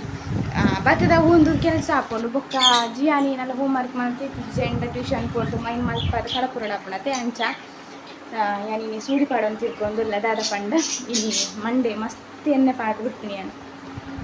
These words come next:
ಅಂಚ. ಮಸ್ತ್ ದಿನ ಅಲ್ಲಿ ಎಣ್ಣೆ ಪಾಡಂದ ಐಕೋಸ್ಕರ. ಇಲ್ಲ ಕಾಜಿರ ದಿಯೊಂದೆ. ದಾದ ನಿಂಗೆ ಮನಸ ಒಂದು ಇತ್ತೇನೆ ಕಾಜಿ ದೀಕ ಅಂದೆ. ಆ, ಇಜಿ ನಾನು ಒಂದು ಒಂಜಿ ಮಾತ್ರ ಕಾಜಿ ದೀಪನು. ಆ,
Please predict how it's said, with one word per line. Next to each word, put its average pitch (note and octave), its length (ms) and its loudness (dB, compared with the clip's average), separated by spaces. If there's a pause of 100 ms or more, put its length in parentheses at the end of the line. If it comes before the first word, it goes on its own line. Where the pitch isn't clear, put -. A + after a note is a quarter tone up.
ಅಂಚ. - 200 6 (960)
ಮಸ್ತ್ B3 280 -4
ದಿನ C4+ 220 4
ಅಲ್ಲಿ B3 160 2
ಎಣ್ಣೆ A#3 200 -6
ಪಾಡಂದ A3 400 -6
ಐಕೋಸ್ಕರ. A3+ 640 -4 (640)
ಇಲ್ಲ A#3 200 -6
ಕಾಜಿರ A#3 400 -6 (140)
ದಿಯೊಂದೆ. G#2 640 -10 (1200)
ದಾದ D4+ 280 4
ನಿಂಗೆ D4 200 6
ಮನಸ C#4 400 2
ಒಂದು A#3+ 120 -2
ಇತ್ತೇನೆ A#3+ 360 -6
ಕಾಜಿ B3 360 -4
ದೀಕ A#3 320 -8
ಅಂದೆ. A3+ 340 -8 (360)
ಆ, A3+ 180 0
ಇಜಿ C4+ 180 0
ನಾನು D#4+ 240 4
ಒಂದು D#4 160 6
ಒಂಜಿ D4+ 240 8
ಮಾತ್ರ D4 340 4
ಕಾಜಿ A#3+ 340 -4
ದೀಪನು. A3 400 -8 (760)
ಆ, G3+ 240 -8